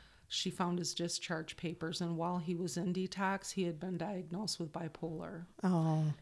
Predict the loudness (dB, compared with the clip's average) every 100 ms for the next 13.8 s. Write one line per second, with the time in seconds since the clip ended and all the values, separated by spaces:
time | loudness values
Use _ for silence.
0 | -10 -6 0 4 4 4 2 0 -2 -4
1 | -4 -2 -2 -6 -10 -10 -10 -14 -20 -20
2 | -4 -2 0 -2 -6 -10 -20 -20 -20 -20
3 | _ -20 _ -16 -12 -12 -16 -20 _ -20
4 | -10 -8 -4 -4 -4 -6 -8 -12 -14 -20
5 | -20 -20 -20 -20 -20 -20 -14 -14 -8 -6
6 | -6 -8 -14 -18 -18 -8 -2 0 2 0
7 | 0 0 0 0 0 0 0 2 4 4
8 | 4 0 0 -2 -4 -12 -20 -20 -20 -20
9 | -20 -10 -2 -2 0 -2 -2 -2 0 0
10 | -2 -2 -2 -2 -2 -4 -4 -2 0 0
11 | -2 -4 -6 _ _ _ -20 _ 0 4
12 | 4 4 4 4 0 -2 -4 -6 -8 -10
13 | -16 -16 0 2 4 2 0 -8